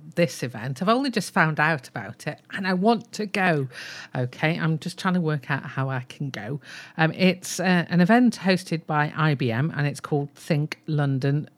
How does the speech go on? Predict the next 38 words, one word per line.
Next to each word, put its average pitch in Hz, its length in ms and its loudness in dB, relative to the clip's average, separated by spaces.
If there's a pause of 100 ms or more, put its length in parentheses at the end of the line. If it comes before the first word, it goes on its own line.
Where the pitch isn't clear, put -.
twenty 151 340 -2
eighteen. 131 480 0
So 151 180 -6
presumably 151 640 -2 (320)
they 135 120 0
do 139 180 0
these 131 300 -4
every 127 300 -4
year 123 340 0
and 135 140 2
they 135 80 2
do 135 160 0
them 131 140 -2
in 135 220 0
other 139 200 -4
cities 131 440 -8
around 127 300 2
the 120 80 -2
world. 123 400 -2 (440)
But 196 160 2
this 233 220 4
is 233 140 4
on 220 140 4
the 220 80 4
fourteenth 262 540 0
of 220 60 0
November, 165 760 2 (420)
eight 214 220 4
o'clock - 340 -2
in 180 80 2
the 165 60 2
morning 160 380 2
till 143 280 -4
six - 400 -6
thirty 139 580 -2
in 139 200 -4
the 135 80 -2
evening 208 420 0